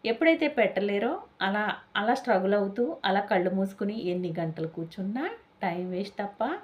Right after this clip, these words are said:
మనకి ఒరిగేదేమీ ఉండదు. ఓకే మాస్టర్స్? అయితే ఎలా చేయాలి? quality of time అన్నారు. ఉం?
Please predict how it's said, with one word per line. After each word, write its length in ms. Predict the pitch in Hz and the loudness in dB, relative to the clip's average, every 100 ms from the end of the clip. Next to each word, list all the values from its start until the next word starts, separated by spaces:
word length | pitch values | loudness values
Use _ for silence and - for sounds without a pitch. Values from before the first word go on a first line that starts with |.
| - - _ 190 | -14 -20 _ -4
మనకి 380 | 185 180 262 | -4 -4 -4
ఒరిగేదేమీ 720 | 277 185 180 185 175 170 185 | -2 -2 -2 -4 -4 -6 -4
ఉండదు. 380 | 277 208 160 - - - _ _ _ _ 196 | -4 -4 -4 -8 -12 -20 _ _ _ _ -8
ఓకే 120 | 196 | -2
మాస్టర్స్? 460 | 254 226 - 269 - _ _ _ _ _ _ _ _ _ _ _ _ _ _ _ _ _ _ _ _ _ _ _ _ _ _ _ _ _ _ _ _ _ _ 254 | 0 0 -2 -8 -10 _ _ _ _ _ _ _ _ _ _ _ _ _ _ _ _ _ _ _ _ _ _ _ _ _ _ _ _ _ _ _ _ _ _ 0
అయితే 600 | 349 359 320 240 208 208 - _ _ _ _ _ _ _ _ _ _ _ _ - | 4 6 6 4 2 -6 -16 _ _ _ _ _ _ _ _ _ _ _ _ -2
ఎలా 200 | 240 294 | 2 4
చేయాలి? 580 | 330 311 277 247 240 247 - | 4 2 2 4 2 0 0
quality 420 | 269 277 330 320 320 277 | 6 6 6 4 4 4
of 60 | |
time 380 | - 226 202 202 | 4 2 2 -2
అన్నారు. 280 | 143 139 - - - _ _ _ _ _ _ _ _ 220 | -4 -6 -10 -16 -20 _ _ _ _ _ _ _ _ -6
ఉం? 100 | 320 | -6